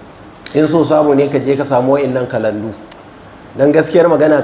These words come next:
kalandun nan, kama da wannan Astro Kibla ɗin, da timing chapter da kuma timing committee. Timing ɗinsu, don duka wa'inda suke yi din nan mun yi abin nan da su,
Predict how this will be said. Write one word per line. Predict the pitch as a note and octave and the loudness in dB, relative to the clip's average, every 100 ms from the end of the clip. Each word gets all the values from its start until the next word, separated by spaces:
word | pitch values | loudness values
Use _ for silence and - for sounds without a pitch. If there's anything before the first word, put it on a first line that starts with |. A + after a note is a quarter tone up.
| - | -2
kalandun | C3+ C#3 C#3 D#3+ F3+ | 0 2 2 2 2
nan, | E3 A2+ - | 2 0 -6
kama | - C3 D#3 | -4 0 2
da | D#3 | 4
wannan | D3 D#3+ D3 | 4 4 2
Astro | C#3 C#3 C3 B2 | -2 -6 -6 -6
Kibla | D#3+ D#3+ D#3 C#3 | -4 0 0 0
ɗin, | D#3 D#3 - - - | -2 -6 -12 -14 -12
da | |
timing | G2 D#3 E3 D#3 C#3 | -2 0 2 2 0
chapter | - D#3 A#2+ D3 C3+ | 0 0 0 0 0
da | C3 | 0
kuma | D3 D3 | -2 -2
timing | E3+ D#3+ D3+ C3+ | 0 2 2 0
committee. | - C#3+ B2+ - - - - - - - - - - | 0 -2 -2 -6 -16 -20 -20 -20 -20 -20 -20 -20 -8
Timing | D#3+ F3 F3+ D#3+ | 0 2 2 0
ɗinsu, | C#3+ D#3+ D3 - G2+ - - - - - | -2 -4 -6 -10 -16 -20 -20 -20 -20 -12
don | B2 D3+ D3+ | -2 0 0
duka | F3 F3+ | 0 2
wa'inda | D#3 D#3+ D#3 C#3 | 0 2 0 0
suke | D3+ D3 | -4 -4
yi | C#3 | -4
din | C#3 C3 | -2 -2
nan | C3 | 0
mun | C#3 D3+ | 2 2
yi | |
abin | D3+ B2+ C#3 | 0 -2 -2
nan | C3+ | -2
da | A#2 | -4
su, | A#2+ | -8